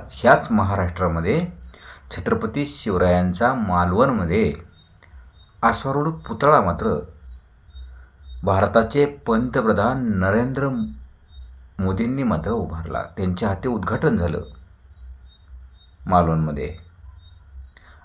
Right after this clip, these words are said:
राजकोट किल्ला आणि तिथेच मात्र साध्या वाऱ्याने, वादळी वाऱ्याने मात्र त्यो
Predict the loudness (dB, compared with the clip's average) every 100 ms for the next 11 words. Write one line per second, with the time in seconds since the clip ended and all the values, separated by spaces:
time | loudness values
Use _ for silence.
0 | -4 6 6 6 0 -2 -2 -4 -2 -4
1 | -8 -18 -20 _ -20 -20 -20 -20 _ -20
2 | -20 -20 -20 -12 -6 -6 -6 -10 -8 -8
3 | -4 -4 -4 -4 -4 -4 -10 -20 -20 -20
4 | -20 -20 -20 -20 _ -20 -20 -20 _ _
5 | -12 -6 2 4 4 2 0 -2 -8 -18
6 | -12 0 4 4 4 2 -2 -4 2 4
7 | 6 2 4 4 4 2 0 -2 -4 -4
8 | -4 -8 -12 -20 -20 -20 -20 -20 -20 -20
9 | -20 -20 -20 -20 -20 -6 0 2 0